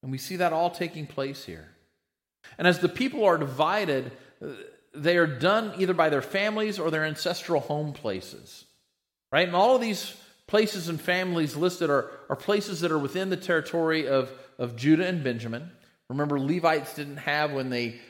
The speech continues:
were given their own, when each tribe was given their space within the land of Canaan, the Levites were dispersed amongst all the people because they were to be servants among the people for temple worship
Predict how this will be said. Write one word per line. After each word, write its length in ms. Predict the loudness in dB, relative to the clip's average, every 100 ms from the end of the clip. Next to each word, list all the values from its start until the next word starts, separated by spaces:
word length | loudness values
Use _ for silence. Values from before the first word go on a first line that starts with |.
| _
were 80 | -10
given 300 | 0 0 2
their 160 | 0 0
own, 340 | 0 -2 -6 -12 -20 _
when 200 | -6 -4
each 220 | -4 -6
tribe 320 | -2 2 2
was 140 | 0 -2
given 200 | -4 -2
their 120 | -6
space 420 | -6 -2 0 0
within 300 | -4 -8 -6
the 40 | -6
land 220 | -4 -6
of 140 | -8
Canaan, 320 | -10 -8 -8 -12 -20 _
the 100 | -2
Levites 420 | 2 2 2 0 -4
were 80 |
dispersed 500 | -4 -6 -4 -4 -2
amongst 760 | -6 -2 0 0 -4 -14 -14 -18 _ _ _ _ _ _ 0
all 140 | 2
the 100 | 2
people 300 | -2 -6 -6
because 320 | -8 -4 -2
they 100 | 0
were 140 | -2 -2
to 80 | -6
be 100 | -10
servants 560 | -6 -2 0 -2 -6
among 280 | -6 -4 -4
the 80 | -6
people 460 | -6 -4 -4 -4 -8 -20 _
for 220 | 0 2 2
temple 380 | -2 -4 -6
worship 520 | -4 -6 -6 -12 -16